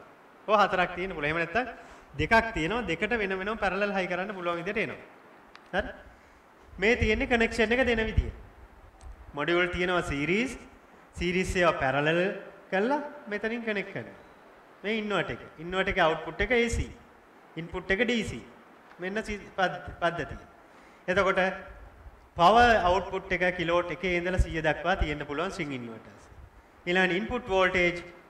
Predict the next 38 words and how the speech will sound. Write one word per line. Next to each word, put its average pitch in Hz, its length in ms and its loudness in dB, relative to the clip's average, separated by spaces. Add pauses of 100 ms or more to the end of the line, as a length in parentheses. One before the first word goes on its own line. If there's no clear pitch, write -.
(480)
අසූවයි 214 340 4 (120)
දාහයි 175 460 6
අතර 156 200 -2
වගේ 160 220 2 (180)
ආසන්න 151 320 -2
වශයෙන් 147 360 -4
යන්නේ. 180 200 -2
අරක 160 200 -2
නම් 214 180 0
එක්දාස් 185 360 4
පන්සිය 175 380 0
දක්වා 180 340 2
ගියා. 147 200 0 (440)
මොකද 165 200 -2
ඒවා 185 180 4
ලොකු 165 200 -2
ප්ලාන්ට් 165 280 6
වලට 165 280 0
යන්නේ. 117 180 -6 (320)
මෙගා 165 240 6 (120)
ස්කේල් 156 320 -2
ඒවා. 104 200 -10 (1080)
අවුට්පුට් 220 420 0
වෝල්ටේජ් 190 320 2 (140)
දෙසිය 170 260 -4
තිහ 170 160 -2
වෙන්නත් 165 280 -2
පුළුවන්, 190 260 0
ෆෝර් 170 160 2
හන්ඩ්‍රඩ් 156 300 -2
වෙන්නත් 165 280 -2
පුළුවන්. 151 300 0 (1040)
සිංගල් 190 320 2
ෆේස්, 185 240 0
ත්‍රී 165 220 -4
ෆේස් 165 200 2
දෙකම 151 300 -2
තියෙනවා. 160 260 -2